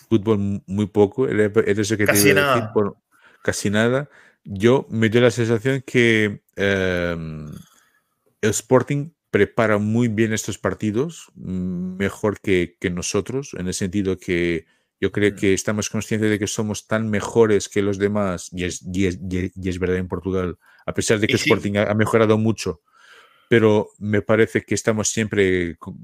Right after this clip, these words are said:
Speaker 1: confiantes de que en algún momento ganaremos el partido sin ningún tipo de problema. F-, no fue lo que pasó hoy. Y por otro lado, también me dio la, la sensación de que esta victoria de, de Sporting,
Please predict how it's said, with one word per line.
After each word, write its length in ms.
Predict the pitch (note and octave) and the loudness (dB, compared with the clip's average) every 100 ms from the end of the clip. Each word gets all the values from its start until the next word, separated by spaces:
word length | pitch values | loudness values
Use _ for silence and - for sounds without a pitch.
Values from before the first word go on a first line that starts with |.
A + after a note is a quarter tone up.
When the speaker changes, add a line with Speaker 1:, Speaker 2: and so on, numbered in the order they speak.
| E2+ | -10
Speaker 1:
confiantes 500 | G#2 F#2+ G#2+ G2+ G2+ | -8 -4 -4 -4 -6
de 100 | F#2 | -6
que 640 | - F2+ E2 D#2+ D#2 C2+ - E2 | -4 -4 -2 -2 -4 -8 -10 -6
en 120 | F#2 | -4
algún 280 | F#2+ G2 G#2 | -2 -2 -4
momento 400 | G2 G#2 G2+ G2 | -2 -4 -4 -4
ganaremos 500 | F#2+ F#2+ G2 F#2+ - | -2 -2 -2 -4 -6
el 80 | F2+ | -8
partido 380 | F2 - F#2 | -8 -6 -6
sin 140 | F2+ F#2 | -6 -6
ningún 180 | F2+ F2 | -6 -6
tipo 240 | F2 F2 | -6 -6
de 100 | F2 | -4
problema. 540 | F2+ F2+ G2+ A2+ C#3 - _ _ _ _ _ _ | -2 0 0 -2 -8 -12 _ _ _ _ _ _
F-, 220 | E2+ - - - | -14 -14 -14 -8
no 240 | G2+ A2+ A2 | -2 2 2
fue 200 | - G2+ | 4 2
lo 80 | |
que 100 | F#2 | 2
pasó 340 | G2+ F#2 - F2+ | -2 -4 0 0
hoy. 300 | G2 C3+ E3+ _ _ _ _ _ - | 2 -2 -6 _ _ _ _ _ -2
Y 100 | A#2+ | 0
por 200 | - A2+ | 4 4
otro 180 | A2 A2 | 6 4
lado, 240 | G#2+ A#2+ | 6 6
también 240 | B2 G#2 G#2 | 4 0 0
me 140 | G#2+ | 2
dio 120 | G#2+ | 4
la, 80 | G#2+ | 4
la 200 | G2+ F#2+ | 2 0
sensación 520 | - G2+ G2+ - A2+ | -2 -2 -4 -2 -2
de 120 | A#2 | -2
que 480 | A2+ G#2+ F#2+ F#2 F2 | -2 0 2 2 -2
esta 240 | - G2+ G2+ | -8 -4 -2
victoria 320 | G2+ G#2 G#2 | -2 0 0
de, 200 | F#2+ G#2 | 0 0
de 100 | G2 | 0
Sporting, 560 | G2 - A2 G2 F2+ | -4 0 -2 -2 -8